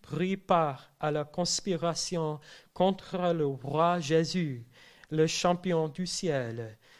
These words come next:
Pour nos crimes, nous devons soit nous allier au roi Jésus, au roi Je-, au roi Jésus, soit faire face à la colère de Dieu,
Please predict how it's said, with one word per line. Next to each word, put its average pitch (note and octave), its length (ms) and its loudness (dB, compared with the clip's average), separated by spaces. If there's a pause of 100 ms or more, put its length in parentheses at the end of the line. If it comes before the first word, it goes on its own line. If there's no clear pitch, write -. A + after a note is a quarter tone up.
(140)
Pour F3+ 180 2
nos F3+ 180 4
crimes, C#3+ 600 -4 (300)
nous F#3 160 0
devons F#3+ 360 0
soit F3+ 520 0 (140)
nous E3 300 0
allier F3 420 0 (140)
au D3 140 -2
roi C#3 600 0
Jésus, F#3 680 -4 (1120)
au E3+ 140 6
roi D#3 300 2
Je-, E3 140 -4 (140)
au E3+ 140 4
roi D#3+ 300 0
Jésus, E3 440 -2
soit F3+ 340 0
faire F#3+ 400 0 (200)
face - 380 -4
à E3+ 60 0
la D#3 120 0
colère E3+ 420 0
de E3+ 120 -6
Dieu, C3 440 -6